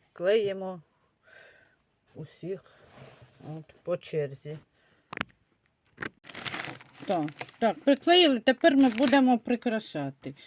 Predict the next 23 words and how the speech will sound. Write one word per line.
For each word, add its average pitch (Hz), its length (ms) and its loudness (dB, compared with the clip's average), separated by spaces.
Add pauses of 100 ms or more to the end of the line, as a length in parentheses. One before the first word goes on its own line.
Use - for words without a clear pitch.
(300)
Ну, 466 80 -2
як 320 260 6
ми 208 180 0
будемо 220 260 -2
прикрашати? 175 720 -10 (340)
Ну, 466 60 4
якісь 302 340 4
сніжинки, 220 960 0
ось 190 260 -4
гілочки, 226 800 2
наприклад, 202 720 -6
там 208 160 -4 (380)
новорічні, 254 1120 4 (1040)
е, 185 220 -4 (640)
якісь, 208 560 -6
м, 151 680 -6
маленькі 208 520 -4
іграшки. 175 880 -4 (1500)
Ось 180 260 -10
я 233 100 0
отут 196 360 -8
ось 175 280 -4
зараз, 180 300 -6